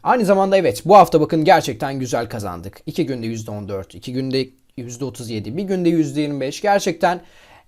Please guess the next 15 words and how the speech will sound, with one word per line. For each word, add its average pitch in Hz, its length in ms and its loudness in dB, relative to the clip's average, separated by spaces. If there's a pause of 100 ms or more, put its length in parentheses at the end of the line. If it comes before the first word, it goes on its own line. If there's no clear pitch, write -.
e, 104 400 -8
bir 214 200 -6
coin'de 139 600 0 (260)
olması 185 480 0
gereken 120 500 0
zamanda 135 680 -2 (120)
olması 190 440 0
gerektiği 160 480 0
gibi 113 260 -6
davrandık 175 680 2
ve 175 280 2 (100)
gerçekten 151 600 -4
bu 175 60 2
hafta 117 220 -2
güzelce, 131 600 0